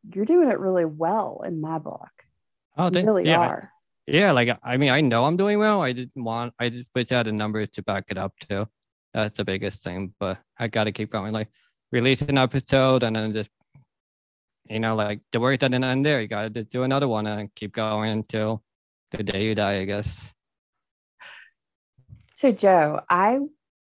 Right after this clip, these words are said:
Speaker 1: I know you set yourself some numbers for twenty twenty-two, and I loved that. I thought that was
Speaker 2: <laughs>
Speaker 1: really cool.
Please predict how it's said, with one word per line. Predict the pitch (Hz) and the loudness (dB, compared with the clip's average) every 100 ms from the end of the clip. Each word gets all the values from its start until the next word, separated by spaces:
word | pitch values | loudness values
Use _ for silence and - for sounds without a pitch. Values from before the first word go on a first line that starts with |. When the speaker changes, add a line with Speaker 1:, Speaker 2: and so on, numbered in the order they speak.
| _ - | _ 0
Speaker 1:
I | 190 | 4
know | 190 190 | 8 8
you | 240 285 | 8 6
set | - 208 | 4 0
yourself | 196 196 175 | 0 -2 -2
some | - 180 | -2 -4
numbers | 175 156 190 147 196 - | 0 0 -2 -4 -8 -6
for | 185 | -4
twenty | 180 - 185 165 180 | -4 -4 0 2 2
twenty-two, | - 175 165 - 185 98 82 - _ | 2 0 2 0 -2 -2 -8 -16 _
and | - | 2
I | 175 | 4
loved | 175 175 165 208 175 | 6 6 4 4 -2
that. | 95 69 | -4 -2
I | 185 | 2
thought | - 135 | 4 4
that | 147 | 6
was | 139 | 4
Speaker 2:
<laughs> | 147 | 2
Speaker 1:
really | 165 165 | 2 2
cool. | 240 269 175 156 302 | 2 6 6 6 2